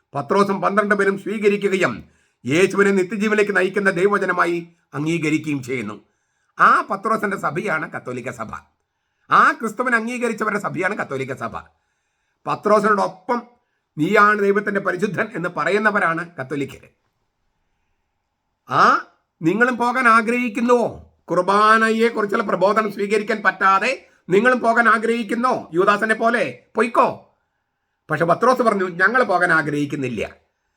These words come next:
യൂദാസും കൂട്ടരൊക്കെ പോയിക്കോട്ടെ, ഞങ്ങൾ പോകാൻ ആഗ്രഹിക്കുന്നില്ല. കാരണം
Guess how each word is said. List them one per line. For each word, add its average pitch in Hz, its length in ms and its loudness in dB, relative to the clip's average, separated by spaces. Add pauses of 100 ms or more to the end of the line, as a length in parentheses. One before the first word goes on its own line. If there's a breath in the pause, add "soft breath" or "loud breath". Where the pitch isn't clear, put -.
(320)
യൂദാസും 240 520 2
കൂട്ടരൊക്കെ 220 360 -4
പോയിക്കോട്ടെ, 135 480 -8
ഞങ്ങൾ 196 300 -4
പോകാൻ 170 280 -4
ആഗ്രഹിക്കുന്നില്ല. 123 640 -6
കാരണം 156 680 -2